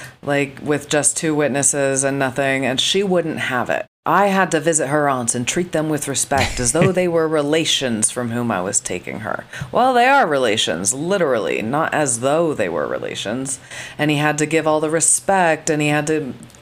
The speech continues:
"I even made the creatures," he calls them, "a present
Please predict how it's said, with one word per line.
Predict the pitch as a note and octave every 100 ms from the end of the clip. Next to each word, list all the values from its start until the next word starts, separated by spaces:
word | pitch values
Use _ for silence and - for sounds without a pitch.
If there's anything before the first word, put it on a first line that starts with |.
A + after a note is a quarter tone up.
| -
"I | E3
even | G3+ A3+ G3+
made | F#3+ F#3 D#3+
the | C#3+
creatures," | - - - G3 A3 G#3 - - A#2+ A#1+ - -
he | C#3+
calls | - E2 G2+
them, | G2+ A#2+
"a | C3
present | C3+ - A#3+ G#3 C#3+ A2+